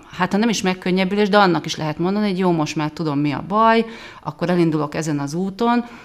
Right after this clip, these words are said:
és nagyon sokszor történik az, hogy ekkor nincs idő magunkra, nincs idő arra, hogy ezt átgondoljuk. Aztán később,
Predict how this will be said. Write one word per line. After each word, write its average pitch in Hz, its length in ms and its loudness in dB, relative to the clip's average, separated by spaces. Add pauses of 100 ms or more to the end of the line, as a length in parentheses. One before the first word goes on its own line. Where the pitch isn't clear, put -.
(160)
és 175 120 -6
nagyon 202 220 2
sokszor 165 460 -4
történik 160 520 -2
az, 165 220 -4
hogy 170 140 -2
ekkor 160 300 -2
nincs 180 260 2
idő 147 220 -2
magunkra, 160 540 0
nincs 165 240 0
idő 151 140 -2
arra, 151 200 0
hogy 151 160 -4
ezt 139 200 -8
átgondoljuk. 175 840 0 (1300)
Aztán 175 380 2
később, 160 640 0